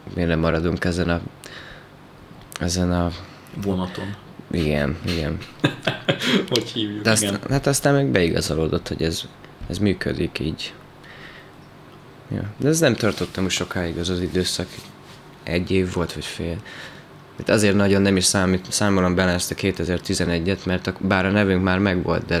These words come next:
Speaker 2: Mhm.
Speaker 1: nem volt saját cuccunk.
Speaker 2: Mhm.
Speaker 1: Csak az év végére egy szám.
Speaker 2: Fú, az első szám az mennyire nehezen születik meg? Ezt jól gondolom, vagy nem?
Speaker 1: Ö,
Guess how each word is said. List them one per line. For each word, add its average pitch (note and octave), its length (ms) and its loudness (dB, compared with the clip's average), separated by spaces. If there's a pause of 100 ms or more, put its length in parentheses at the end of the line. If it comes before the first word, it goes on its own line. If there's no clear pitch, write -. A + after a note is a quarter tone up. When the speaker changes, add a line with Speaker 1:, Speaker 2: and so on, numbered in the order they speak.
Speaker 2:
Mhm. F#2+ 120 0
Speaker 1:
nem F2 180 4
volt D#2 260 0
saját D2+ 400 0 (260)
cuccunk. - 600 -8 (120)
Speaker 2:
Mhm. D#2 100 -6 (180)
Speaker 1:
Csak - 180 0
az F#2+ 120 4
év F#2 180 6
végére E2+ 520 4
egy - 360 -2
szám. C#3 420 0 (1040)
Speaker 2:
Fú, F#3+ 240 -2
az G#2+ 100 2
első C3 320 0
szám B2+ 220 2
az B2+ 160 0
mennyire G2+ 420 2
nehezen F#2+ 460 -6
születik - 480 -8 (140)
meg? F#2 140 -8 (840)
Ezt A#2 240 -4
jól B2 200 4
gondolom, G3+ 480 2
vagy F3 400 2
nem? F#2+ 280 0 (720)
Speaker 1:
Ö, A2 680 2